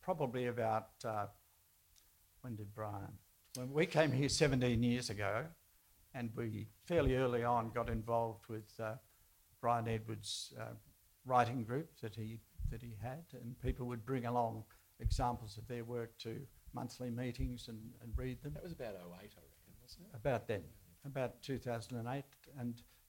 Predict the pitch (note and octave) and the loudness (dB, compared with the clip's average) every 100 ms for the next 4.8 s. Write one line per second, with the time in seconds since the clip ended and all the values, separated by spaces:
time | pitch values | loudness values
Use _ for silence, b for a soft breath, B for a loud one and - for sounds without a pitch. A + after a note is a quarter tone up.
0 | _ _ - C3+ C#3 D3 A#2+ A#2+ A#2+ A#2 | _ _ -8 -2 2 4 4 4 4 0
1 | A2 A2+ - - _ _ _ - - - | 0 -4 -6 -16 _ _ _ -6 -4 -4
2 | - - - - - D3 B2+ G#2 A#2 C#3 | -12 -18 -20 -20 -4 6 8 8 0 -6
3 | - B2+ A#2 - - - - - - B2+ | -6 -4 -4 -6 -12 -18 -20 -20 -6 -4
4 | A2 G#2+ A2 G#2+ G#2 A2 G2+ | -4 -4 -4 -6 -8 -10 -14